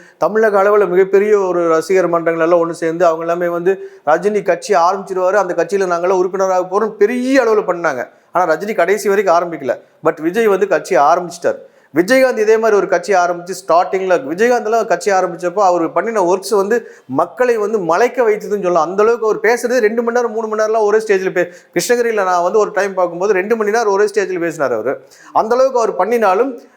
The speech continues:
வெளிப்புற காரணங்களால் அவரால் செயல்பட முடியாத ஒரு நிலை கூட பின்னாடி ஏற்பட்டது. So விஜய் வந்து கட்சி ஆரம்பிக்கிறாருன்னா அவரை நம்ம வாழ்த்தலாம். கட்சி ஆரம்பிக்கட்டும், தமிழ்நாட்டில் வென்று ஆட்சியை கைப்பற்றட்டும், அதெல்லாம் வந்து நம்ம வாழ்த்தலாமே ஒழிய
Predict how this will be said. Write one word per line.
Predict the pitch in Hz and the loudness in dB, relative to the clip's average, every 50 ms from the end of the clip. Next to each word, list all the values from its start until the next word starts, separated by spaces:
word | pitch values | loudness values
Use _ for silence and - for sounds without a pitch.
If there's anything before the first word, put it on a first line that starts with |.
| _ - | _ 0
வெளிப்புற | 156 214 269 294 - - 285 277 254 | 0 2 2 0 -2 0 0 0 0
காரணங்களால் | 262 - 208 220 233 233 233 233 226 214 214 220 247 262 | 0 0 0 0 0 0 -2 -4 -2 0 2 2 4 4
அவரால் | 247 214 208 208 202 214 233 233 | 4 2 2 2 0 0 0 0
செயல்பட | - 214 208 220 220 220 214 | 0 0 0 2 2 2 0
முடியாத | 202 196 196 196 202 202 220 226 214 | 0 -2 -2 0 0 0 0 0 0
ஒரு | 208 190 185 | 0 0 0
நிலை | 180 180 185 190 196 185 | -2 -2 -2 -2 0 0
கூட | 185 214 220 214 - | 2 2 2 2 0
பின்னாடி | 190 196 202 190 | -2 -2 -2 -2
ஏற்பட்டது. | 170 175 185 175 175 175 143 135 123 113 - - - - _ _ _ _ | -2 -4 -4 -4 -6 -6 -6 -6 -6 -6 -8 -12 -16 -20 _ _ _ _
So | - 220 190 | -2 0 0
விஜய் | 165 170 180 233 262 262 | 0 -2 -2 0 2 2
வந்து | 240 226 240 233 | 2 0 0 0
கட்சி | 214 185 180 214 214 | -2 -2 0 0 0
ஆரம்பிக்கிறாருன்னா | 202 190 185 175 165 160 151 151 170 | 0 0 -2 -6 -4 -2 -2 0 0
அவரை | 226 240 220 208 185 170 | 0 0 0 0 0 -2
நம்ம | 160 160 151 135 139 160 180 | -2 -2 0 2 2 2 0
வாழ்த்தலாம். | 185 - 175 147 110 - - - - _ | 0 0 0 0 0 -2 -6 -18 -14 _
கட்சி | - 135 135 - 165 | -4 -4 -2 0 0
ஆரம்பிக்கட்டும், | 156 156 160 165 156 156 147 156 160 196 220 226 | 0 2 0 -2 -4 -8 -12 -8 -6 -6 -4 -2
தமிழ்நாட்டில் | 196 170 165 175 180 175 165 165 170 165 | -2 -2 0 0 0 -2 -2 -2 -2 -2
வென்று | 160 160 160 170 165 180 | 0 -2 -2 0 0 2
ஆட்சியை | 170 165 170 170 - 185 175 | 2 2 0 0 -2 -2 0
கைப்பற்றட்டும், | 185 165 165 165 170 156 160 165 226 | 0 0 0 0 -2 -2 -2 0 0
அதெல்லாம் | 208 190 190 208 196 | 0 2 2 2 0
வந்து | 196 214 208 | 0 0 -2
நம்ம | 185 175 170 180 190 | -2 0 2 2 2
வாழ்த்தலாமே | 190 175 190 180 175 180 175 | 0 0 0 0 0 0 0
ஒழிய | 160 147 147 170 220 | 0 2 2 2 0